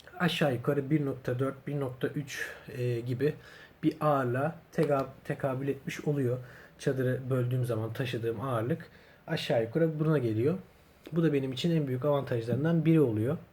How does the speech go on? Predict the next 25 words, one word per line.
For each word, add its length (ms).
bu 60
çadırın. 380
E, 160
diğer 300
bir 60
özelliği 520
ise, 260
e, 60
yağmur 500
dayanımı 420
ve, 260
e, 40
rüzgar 580
direnci 400
Arpanet 380
üçe 200
göre 220
çok 180
çok 220
daha 160
fazla. 440
Yani 160
dediğim 300
gibi 260
çok, 280